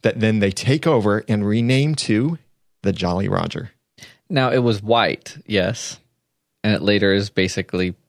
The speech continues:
Speaker 2: painted black.
Speaker 1: No,
Speaker 2: It looked
Speaker 1: it's
Speaker 2: white.
Speaker 1: It's
Speaker 2: In the
Speaker 1: always had some
Speaker 2: distance.
Speaker 1: yellow highlights to it. I think it
Speaker 2: Well,
Speaker 1: was, it was
Speaker 2: okay.
Speaker 1: in moonlight, so it was harder to see, like, the yellow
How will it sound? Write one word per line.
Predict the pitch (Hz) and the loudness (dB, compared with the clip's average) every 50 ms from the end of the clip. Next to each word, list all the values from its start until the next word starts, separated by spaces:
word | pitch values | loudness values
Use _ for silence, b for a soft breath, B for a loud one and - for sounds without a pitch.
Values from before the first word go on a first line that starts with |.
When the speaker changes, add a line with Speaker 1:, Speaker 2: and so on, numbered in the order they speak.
| _ _ - | _ _ -8
Speaker 2:
painted | - 101 95 92 - 92 85 - | -4 -4 -2 -2 -4 -6 -6 -4
black. | - 87 82 87 101 113 - - - - _ _ _ _ _ _ _ _ _ - | -2 0 0 0 -2 -4 -8 -16 -20 -20 _ _ _ _ _ _ _ _ _ -6
Speaker 1:
No, | - 110 104 104 104 104 104 107 107 104 101 90 90 90 | -4 -2 0 2 2 2 2 2 2 2 2 0 0 0
Speaker 2:
It | - - | 0 0
looked | - 127 160 - | 0 0 -2 -2
Speaker 1:
it's | - - | -2 -2
Speaker 2:
white. | 160 151 156 170 185 - _ _ _ _ _ - | 0 0 0 -2 -4 -8 _ _ _ _ _ -2
Speaker 1:
It's | 120 113 - - - | -2 0 0 -2 -4
Speaker 2:
In | - | -2
the | 113 | 0
Speaker 1:
always | 120 147 156 - | 0 0 2 2
had | - 135 139 - | 2 0 0 0
some | - - 110 | 0 0 2
Speaker 2:
distance. | 107 101 | 2 2
Speaker 1:
yellow | 104 101 101 98 92 | 2 2 2 2 0
highlights | 82 - 92 92 87 82 82 - - - - - - | -2 -2 -2 -2 -2 -2 -4 -6 -8 -10 -10 -12 -10
to | - - | -8 -8
it. | 87 - | -8 -4
I | - 113 | -2 0
think | 110 415 156 139 - | 0 2 2 2 2
it | 139 | 2
Speaker 2:
Well, | 113 127 | 2 4
Speaker 1:
was, | 120 - 147 143 139 - | 2 2 2 2 2 2
it | |
was | 147 170 139 | 2 2 2
Speaker 2:
okay. | 135 | 2
Speaker 1:
in | 117 107 | 2 2
moonlight, | 107 104 98 92 87 85 82 80 78 - | 2 2 2 2 0 0 -2 -2 -4 -4
so | - 107 101 | -2 -2 0
it | 95 | 0
was | 98 - | 0 0
harder | - 104 101 92 92 90 | 0 2 2 2 2 0
to | - - | -2 -2
see, | - - - 92 87 87 85 | -2 0 0 2 2 2 0
like, | - 82 85 - | -2 -4 -6 -4
the | - | -4
yellow | 90 87 90 87 85 85 85 85 87 - | -2 0 0 2 2 2 0 0 -2 -6